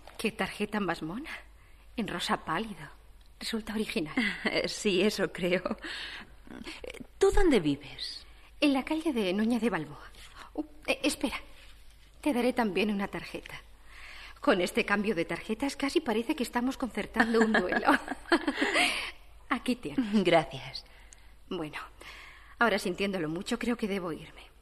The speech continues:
Speaker 1: Voy a llamar al camarero.
Speaker 2: Eh, por favor, Elisa, quiero invitarte yo.
Speaker 1: Faltaría más. ¿De quién fue la idea de entrar aquí? Mía, ¿no? Pues entonces
Speaker 2: Eh, te ruego que
Speaker 1: Supongo, Polly, que no pensarás hacer una cuestión de gabinete por algo tan tonto,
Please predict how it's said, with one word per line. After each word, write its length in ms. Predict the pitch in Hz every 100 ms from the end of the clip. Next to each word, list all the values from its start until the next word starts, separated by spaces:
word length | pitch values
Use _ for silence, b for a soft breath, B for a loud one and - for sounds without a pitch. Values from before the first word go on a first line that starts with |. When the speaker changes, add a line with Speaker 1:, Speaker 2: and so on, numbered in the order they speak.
| - - - -
Speaker 1:
Voy 180 | 240 233
a 60 |
llamar 300 | 208 170 175
al 80 | 175
camarero. 280 | 214 170 202
Speaker 2:
Eh, 40 |
por 160 | - 240
favor, 280 | 240 226 202
Elisa, 400 | 170 156 - - B B B - - - -
quiero 180 | 214
invitarte 480 | 175 151 160 143 139
yo. 140 | - - - -
Speaker 1:
Faltaría 720 | - - 262 - 175 208 359
más. 380 | 277 - - - b b b b b b -
¿De 120 | -
quién 140 | 330 349
fue 180 | 339
la 60 | 202
idea 220 | 160 190
de 60 | 214
entrar 300 | 175 202 202
aquí? 240 | 160 - - - - - - - 233
Mía, 260 | 247 151
¿no? 260 | 151 233 415 - - - - -
Pues 200 | 175 156
entonces 260 | 139 165
Speaker 2:
Eh, 80 | 254
te 160 | - 269
ruego 300 | 277 262 -
que 300 | - 240 214 B B B B 285
Speaker 1:
Supongo, 580 | 226 349 381 466 359 -
Polly, 340 | - 160 151 240
que 120 | 349
no 120 | 359
pensarás 480 | 339 415 330 240 294
hacer 260 | 262 - 247
una 160 | 220
cuestión 480 | 190 180 - 180 202
de 80 | 170
gabinete 500 | 160 220 220 170 285
por 160 | -
algo 300 | 170 180 202
tan 240 | - 175 151
tonto, 400 | - 202 151